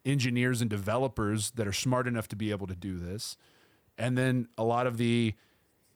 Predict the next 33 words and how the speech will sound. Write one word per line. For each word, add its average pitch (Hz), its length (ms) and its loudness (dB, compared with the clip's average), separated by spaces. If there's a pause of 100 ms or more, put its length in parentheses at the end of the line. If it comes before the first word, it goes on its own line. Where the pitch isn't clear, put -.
(100)
subsidiary 127 720 0
organizations 117 840 0
that 110 220 -2
they 113 200 0
have 104 680 -2
acquired 113 720 -2 (460)
puts 156 220 2
them 160 160 2
in 156 80 2
a 139 60 4
really 156 340 0
interesting 135 420 0
place 117 600 0 (240)
to 123 120 0
be 120 260 0
able 123 200 0
to 120 480 0 (140)
find 135 520 2
and 120 200 0
establish 120 500 0
a 110 80 0
very 120 560 2 (440)
substantial 120 560 -2
place 123 400 0
in 117 460 2 (600)
Web 101 220 -2
three, 120 560 0
metaverse, 110 600 -2
whatever 113 280 -2
you 110 80 -2
wanna 98 140 -6
call 117 160 -4
it. - 100 -10